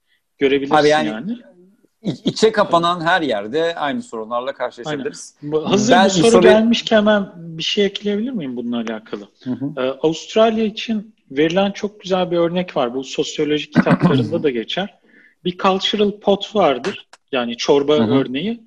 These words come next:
Speaker 1: Orada, e, devlet şeyi ister. Gelen göçmenlerin, e,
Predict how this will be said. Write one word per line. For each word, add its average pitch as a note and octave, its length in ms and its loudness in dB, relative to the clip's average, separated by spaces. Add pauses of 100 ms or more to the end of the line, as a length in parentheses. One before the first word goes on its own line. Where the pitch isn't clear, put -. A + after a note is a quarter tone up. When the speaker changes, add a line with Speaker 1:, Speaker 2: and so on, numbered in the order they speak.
(440)
Speaker 1:
Orada, F3 680 2
e, C#3+ 280 -2 (340)
devlet E3+ 380 4
şeyi F3+ 280 0
ister. B2 400 -4
Gelen D3+ 460 -2
göçmenlerin, D#3+ 720 -6 (540)
e, C3+ 40 -4